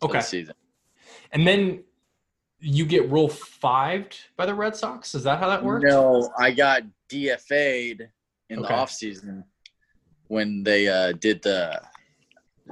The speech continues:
Speaker 1: when they signed Wacha and Porcello.
Speaker 2: Okay. Gotcha.
Speaker 1: And then I was <laughs> literally, so they picked up Porcello, who was on the Red Sox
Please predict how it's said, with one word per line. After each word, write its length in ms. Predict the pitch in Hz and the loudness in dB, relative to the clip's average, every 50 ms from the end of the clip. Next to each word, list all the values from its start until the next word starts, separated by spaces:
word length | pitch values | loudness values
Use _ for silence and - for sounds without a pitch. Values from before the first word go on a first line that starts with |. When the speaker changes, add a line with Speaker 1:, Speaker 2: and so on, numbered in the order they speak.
| - - _ _ | -18 -18 _ _
Speaker 1:
when 140 | - 110 110 | -4 -2 0
they 120 | 110 107 | 0 0
signed 680 | - - - 120 113 110 113 113 110 107 104 101 95 - _ | 0 0 2 2 2 4 4 4 4 2 0 -4 -8 -8 _
Wacha 720 | 110 117 120 117 110 - - 120 110 110 107 107 104 101 - - | 2 4 4 2 2 -2 -4 -2 -2 0 0 -2 -4 -6 -6 -8
and 580 | 101 101 101 98 95 95 92 92 87 90 87 87 - _ _ _ _ - | -6 -4 -4 -4 -4 -4 -4 -4 -6 -6 -10 -12 -14 _ _ _ _ -6
Porcello. 420 | 101 92 - - 117 101 85 76 - - - _ _ _ _ _ _ _ - | -4 -4 -2 0 0 0 0 -2 -8 -14 -20 _ _ _ _ _ _ _ -12
Speaker 2:
Okay. 240 | 120 - 123 107 104 - - - - - - - - - _ _ _ _ _ _ _ _ - - - - - _ _ - - - - _ _ _ _ _ _ | -8 -6 -4 -6 -6 -8 -14 -8 -4 -4 -2 -2 -4 -10 _ _ _ _ _ _ _ _ -20 -20 -20 -20 -20 _ _ -14 -14 -14 -16 _ _ _ _ _ _
Gotcha. 240 | - 120 107 - 117 | -8 -6 -6 -2 -2
Speaker 1:
And 140 | 120 120 120 | -2 0 2
then 440 | 120 113 110 110 107 101 95 95 - - _ _ _ _ _ _ _ _ _ _ _ _ - - _ | 2 2 2 0 0 -4 -6 -8 -12 -16 _ _ _ _ _ _ _ _ _ _ _ _ -20 -6 _
I 220 | 101 113 123 127 | 2 4 4 4
was 200 | 127 123 117 107 | 2 0 -4 -4
<laughs> 60 | 131 139 | -2 0
literally, 640 | 147 156 160 156 139 131 131 123 120 120 113 - _ _ _ _ _ _ _ _ _ _ _ - | 2 2 2 2 2 2 2 0 -2 -2 -4 -8 _ _ _ _ _ _ _ _ _ _ _ -10
so 400 | - - 127 123 117 110 104 - _ _ | -4 0 0 2 0 0 -2 -8 _ _
they 180 | - 123 135 135 | 2 2 2 2
picked 280 | - 156 160 156 - | 2 0 0 2 2
up 180 | 143 127 - - | 0 0 2 2
Porcello, 540 | 131 120 113 - - 147 143 131 120 117 117 | 2 2 2 4 4 4 4 4 4 2 0
who 100 | 120 117 | 0 -2
was 160 | 113 104 90 | -4 -2 -2
on 120 | 104 104 | -2 -2
the 80 | 104 98 | -2 0
Red 180 | 98 104 98 | 0 -2 -2
Sox 540 | - - 87 80 87 - - - - - - | -2 -2 0 0 0 0 -2 -6 -8 -8 -10